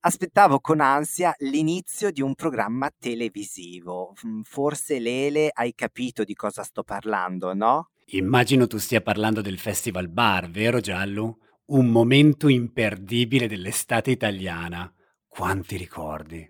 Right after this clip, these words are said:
Speaker 1: Sì, Lele, è vero, anch'io ho tantissimi ricordi collegati al Festival Bar, che è un evento musicale dove tanti artisti cantano le loro canzoni. Tara,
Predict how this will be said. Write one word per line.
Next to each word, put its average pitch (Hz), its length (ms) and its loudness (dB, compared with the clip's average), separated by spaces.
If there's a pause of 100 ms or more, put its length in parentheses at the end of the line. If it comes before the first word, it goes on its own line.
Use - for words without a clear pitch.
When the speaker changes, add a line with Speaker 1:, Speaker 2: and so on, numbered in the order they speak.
(100)
Speaker 1:
Sì, 120 540 -4
Lele, 107 360 -2
è 104 60 -2
vero, 107 540 2
anch'io 110 420 -2
ho 117 40 -4
tantissimi 104 580 -10
ricordi 113 560 -2
collegati 101 540 -4
al 92 80 -6
Festival 98 540 -8
Bar, 90 280 -2 (320)
che 190 120 -4
è 185 40 4
un 185 160 0
evento 139 720 0
musicale 135 960 0
dove 123 380 -4
tanti 143 480 -4
artisti 131 680 -6
cantano 110 680 -2
le 98 120 -2
loro 110 220 2
canzoni. 98 680 -4 (520)
Tara, 127 400 2